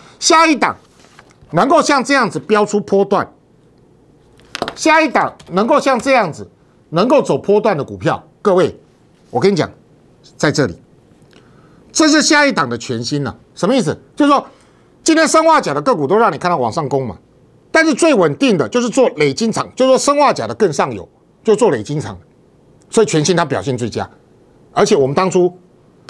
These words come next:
也在八十五块附近这地方叫你买，对不对？那你现在下一档个股呢？你全新都已经创新高啦，那你下一档呢？做累积厂的股票一定有比价的效应，所以呢，就在这里。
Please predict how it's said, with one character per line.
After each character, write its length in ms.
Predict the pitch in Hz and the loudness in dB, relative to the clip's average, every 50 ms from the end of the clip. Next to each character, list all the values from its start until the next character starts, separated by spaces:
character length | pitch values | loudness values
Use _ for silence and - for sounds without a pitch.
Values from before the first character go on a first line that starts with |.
| - _ - - _ - - | -20 _ -20 -20 _ -20 -8
也 160 | - - 151 156 | -2 0 2 2
在 100 | 208 226 | 2 2
八 200 | - 220 220 214 | 2 2 2 2
十 100 | - 196 | 2 0
五 80 | 151 | 0
块 160 | 131 185 170 | 0 0 -2
附 120 | 156 - 165 | 0 -2 -2
近 140 | 139 156 147 | -2 -2 0
这 80 | 139 | 0
地 80 | 143 147 | 0 0
方 140 | 143 139 135 | -2 -2 -2
叫 120 | 147 131 | -2 -4
你 120 | 113 107 | -4 -6
买， 160 | 104 95 - - _ _ _ _ _ _ _ _ | -8 -10 -12 -16 _ _ _ _ _ _ _ _
对 100 | 196 190 | 2 2
不 60 | 202 | 2
对？ 180 | 175 202 - - _ _ _ _ _ _ _ _ _ - | 2 0 -4 -10 _ _ _ _ _ _ _ _ _ -2
那 120 | 349 339 | 0 2
你 80 | 302 247 | 2 2
现 200 | - - 330 320 | 2 0 0 0
在 100 | 302 262 | 0 0
下 280 | - - 330 311 302 | 0 2 2 2 2
一 80 | 302 294 | 2 0
档 200 | 214 175 160 143 | -2 -2 -4 -2
个 140 | 135 247 226 | 0 0 0
股 140 | 170 156 143 | 0 -2 -4
呢？ 140 | 147 - - - _ _ | -6 -8 -12 -18 _ _
你 100 | - 185 | -6 -4
全 180 | 180 - 233 262 | 0 0 2 2
新 140 | 226 294 294 | 2 2 2
都 100 | 311 285 | 2 2
已 40 | 196 | 2
经 100 | 214 233 | 0 0
创 160 | 180 226 202 | 0 -2 -2
新 160 | 175 208 196 | -2 -4 -2
高 160 | 196 190 190 | 0 0 2
啦， 220 | 190 170 147 - - _ _ _ _ _ _ _ _ _ _ _ _ | 2 0 -2 -4 -8 _ _ _ _ _ _ _ _ _ _ _ _
那 160 | - - 330 311 | -2 0 0 2
你 80 | 247 | 2
下 200 | - - 294 302 277 | 2 2 2 2 2
一 40 | |
档 180 | 214 185 190 156 | 0 0 -2 -2
呢？ 80 | 160 170 | -2 -4
做 200 | 151 - 302 262 | 0 2 2 4
累 160 | 202 175 151 | 4 2 0
积 220 | 147 - 240 262 247 | 0 -2 -2 -2 -2
厂 140 | - 165 | -2 -2
的 60 | 139 135 | -2 -4
股 120 | - 127 | -2 0
票 140 | 170 208 - | 0 0 0
一 40 | - | 0
定 120 | 185 269 | 0 0
有 80 | 233 190 | 0 0
比 120 | - 131 | -2 -4
价 160 | 113 147 190 | -2 -2 0
的 80 | 151 139 | 0 0
效 220 | 127 - 156 147 | 0 0 0 0
应， 160 | 151 135 - - _ _ _ _ _ _ _ | 0 -2 -4 -8 _ _ _ _ _ _ _
所 220 | - - 180 208 | -2 0 2 2
以 80 | 262 220 | 2 2
呢， 200 | 160 147 156 - - _ _ _ _ | 0 -2 -4 -6 -12 _ _ _ _
就 100 | - 202 | -4 -2
在 140 | 180 214 185 | 0 0 0
这 100 | 156 185 | 0 0
里。 140 | 143 110 | -2 -2